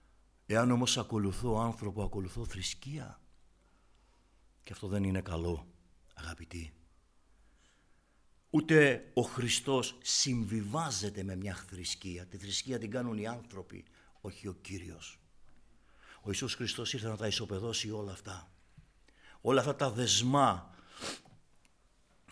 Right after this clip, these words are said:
της θρησκείας, όλα αυτά που είχαν κάνει οι άνθρωποι, αυτοί οι Φαρισαίοι, οι άλλοι από εδώ, που ζητούσαν δοξασίες από ανθρώπους. Είχαν κάνει άλλα πράγματα,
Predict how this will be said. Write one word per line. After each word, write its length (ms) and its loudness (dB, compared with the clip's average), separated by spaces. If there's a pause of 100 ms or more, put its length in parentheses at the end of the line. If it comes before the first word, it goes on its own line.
(160)
της 160 4
θρησκείας, 880 4
όλα 160 6
αυτά 180 2
που 80 -4
είχαν 220 2
κάνει 240 4
οι 60 6
άνθρωποι, 480 2
αυτοί 180 -2
οι 40 -2
Φαρισαίοι, 760 0
οι 60 -2
άλλοι 320 -2
από 200 -4
εδώ, 440 0 (420)
που 100 -2
ζητούσαν 420 0
δοξασίες 960 2
από 200 -4
ανθρώπους. 600 -2 (1200)
Είχαν 280 0
κάνει 520 4 (1040)
άλλα 460 10
πράγματα, 1080 2